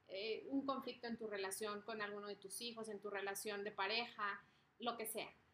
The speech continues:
Nosotros siempre podemos elegir transitar eso desde el amor o desde el miedo. Ahora, ¿de qué depende que cada vez más elija transitar el amor? Pues de, de, de qué tanto he estado dispuesto o dispuesta a entrenar mi corazón,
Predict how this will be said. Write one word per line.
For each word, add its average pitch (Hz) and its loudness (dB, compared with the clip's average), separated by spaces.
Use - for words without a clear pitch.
Nosotros 269 2
siempre 269 2
podemos 233 0
elegir 226 -4
transitar 220 2
eso 226 0
desde 208 -2
el 196 0
amor 202 -2
o 202 0
desde 190 -4
el 196 -4
miedo. 202 -2
Ahora, 233 6
¿de 233 2
qué 262 4
depende 277 6
que 214 6
cada 269 6
vez 262 2
más 247 2
elija 240 -2
transitar 220 0
el 233 -2
amor? 208 0
Pues 220 -6
de, 226 0
de, 220 0
de 220 -4
qué 294 0
tanto 311 6
he 302 2
estado 269 4
dispuesto 226 -2
o 233 0
dispuesta 202 -2
a 247 8
entrenar 240 8
mi 247 0
corazón, 214 0